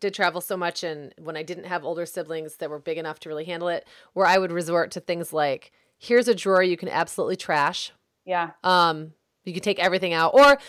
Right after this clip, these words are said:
Speaker 1: that's when you f-, you know, that's when you pull out the really, like, coveted stuff that they always wanna play with that they're not allowed
Speaker 2: Yeah.
Speaker 1: to,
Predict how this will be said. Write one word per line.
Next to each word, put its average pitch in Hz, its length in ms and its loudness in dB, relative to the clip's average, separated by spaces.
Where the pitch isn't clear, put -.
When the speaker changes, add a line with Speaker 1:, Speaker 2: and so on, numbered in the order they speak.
Speaker 1:
that's 254 180 4
when 285 100 -2
you 240 60 0
f-, - 160 -6
you 233 100 -4
know, 214 80 0
that's 214 180 2
when 294 80 -2
you 233 80 -2
pull 214 240 2
out 196 120 6
the 170 140 0
really, 175 380 -2
like, - 180 -6
coveted 190 480 -2
stuff 185 300 -2
that 180 100 -8
they 175 100 2
always 175 220 0
wanna 175 140 -6
play 170 220 -2
with 165 140 -2
that 156 100 -10
they're 160 100 -4
not 151 120 -2
allowed 147 300 0
Speaker 2:
Yeah. 170 100 0
Speaker 1:
to, 175 300 -2